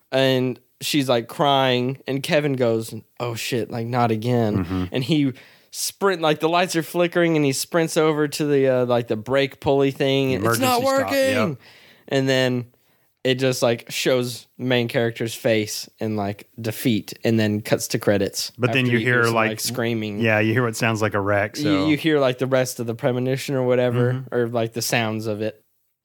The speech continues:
Speaker 2: So we don't know if they all lived or died, but
Speaker 1: They all
Speaker 2: we're assuming
Speaker 1: died.
Speaker 2: they all died. So have you ever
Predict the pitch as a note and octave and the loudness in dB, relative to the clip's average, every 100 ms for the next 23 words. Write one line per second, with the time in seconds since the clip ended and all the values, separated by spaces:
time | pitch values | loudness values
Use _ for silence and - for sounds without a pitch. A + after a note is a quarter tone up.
0 | _ - C#3+ B2+ B2+ A#2 A2+ G#2 G#2+ G2+ | _ -4 0 2 2 4 2 2 2 2
1 | G2+ G2+ F#2+ F#2+ F2+ F2 E2 E2 F2+ - | 2 2 -2 -6 -6 -4 -4 -4 -6 -6
2 | A2+ A#2+ B2+ C3 B2 A2 B2 A2 G2 F2+ | -6 -2 0 2 2 2 2 0 -2 -4
3 | E2+ F2 E2+ E2 - - D3+ C#3+ D#3+ F#3 | -6 -6 -8 -10 -14 -4 0 2 0 0
4 | G#3+ E3+ E3+ F3+ F3+ E3 | 2 2 2 2 0 -2